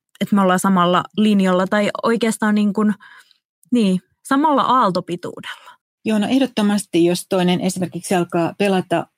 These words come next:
Speaker 2: rahapelejä, niin silloin puolison täytyy turvata oma omaisuutensa ja omat rahansa, omat luottokorttinsa. Kaikki tämä on tavattoman tärkeää, koska jälleen kerran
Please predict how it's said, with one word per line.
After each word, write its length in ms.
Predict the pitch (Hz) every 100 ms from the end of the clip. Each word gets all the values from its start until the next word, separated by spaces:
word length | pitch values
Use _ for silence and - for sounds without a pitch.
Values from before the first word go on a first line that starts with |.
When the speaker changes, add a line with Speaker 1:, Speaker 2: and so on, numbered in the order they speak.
| -
Speaker 2:
rahapelejä, 640 | 175 170 214 233 233 240 294 - _ _ _ _ _ _ _ _ _ - 185
niin 180 | 175
silloin 440 | 175 208 180 170 185 _ _ _ _ _ -
puolison 400 | 233 196 185 180
täytyy 480 | 214 196 185 175 170 _ -
turvata 420 | 226 180 170 170
oma 300 | 180 190 175 175 _ _ _ _ -
omaisuutensa 760 | 185 170 175 170 160 160 156 151
ja 120 | 151
omat 200 | 156 151 - _ -
rahansa, 520 | 160 165 175 - 175 - _ _
omat 420 | 185 170 170 - - _ _
luottokorttinsa. 840 | 175 165 160 156 156 - - 180 190
Kaikki 300 | - 175 175
tämä 140 | 175 165
on 100 | 180
tavattoman 540 | 185 170 - 175 175
tärkeää, 460 | 170 175 190 185 185
koska 240 | 180 -
jälleen 380 | 180 208 190 175
kerran 360 | 202 190 180